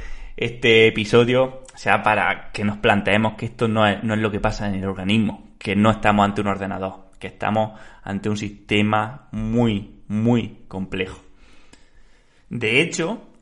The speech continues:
el entrenador es simplemente una parte más del sistema. Desde el punto de vista del deportista, el entrenador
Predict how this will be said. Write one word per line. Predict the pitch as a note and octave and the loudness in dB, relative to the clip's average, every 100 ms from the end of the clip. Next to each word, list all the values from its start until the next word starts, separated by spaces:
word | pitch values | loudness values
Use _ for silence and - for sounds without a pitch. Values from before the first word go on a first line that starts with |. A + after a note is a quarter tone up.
| _ | _
el | A#2 | -2
entrenador | G#2 A2 A2+ F#2 G2+ E3+ G3+ - | 0 0 0 2 6 4 4 -6
es | F3 | -8
simplemente | - E3+ F3 D#3+ D3+ F3 D#3 | -6 -6 -2 -2 0 -2 -4
una | D#3+ C#3+ D#3 | -4 0 2
parte | D#3+ - D3 | 2 2 0
más | B2 F3 - - _ | 0 -2 -6 -20 _
del | - A#2+ A#2 | -6 0 0
sistema. | A2 G#2 C#3+ F3+ - - - | 0 -2 0 0 -4 -10 -20
Desde | - - A2 G2 F#2+ | -18 -10 -4 -2 0
el | F#2 | 0
punto | A2 A#2+ | 0 0
de | D3 | 0
vista | D3 | 2
del | C#3 | 0
deportista, | C3 A#2+ - D3 - B2+ G3 - | 0 -2 -2 -6 -4 -6 -6 -8
el | A2+ | -4
entrenador | G2+ G2+ F#2+ F#2+ C3+ - | -2 -2 -2 0 -2 -4